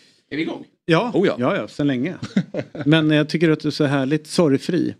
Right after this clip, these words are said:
Speaker 3: Mm.
Speaker 2: Det är det jag gillar mest med dig.
Speaker 3: <laughs>
Speaker 2: Eh, jag, eh, <clears throat> skulle faktiskt vilja prata om en kommentator.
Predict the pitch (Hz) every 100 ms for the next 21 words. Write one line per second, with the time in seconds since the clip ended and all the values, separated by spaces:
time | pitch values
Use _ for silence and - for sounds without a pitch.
0 | _ _ 202 196 147 156 139 135 131 147
1 | 131 143 - 139 117 139 - - - -
2 | - 175 165 160 160 160 _ _ _ -
3 | 165 185 208 190 180 147 190 185 180 180
4 | - _ _ - 180 170 - 214 180 156
5 | - 151 143 - 165 131 - 135 - 135
6 | 123 139 127 120 - 123 120 147 117 -
7 | 165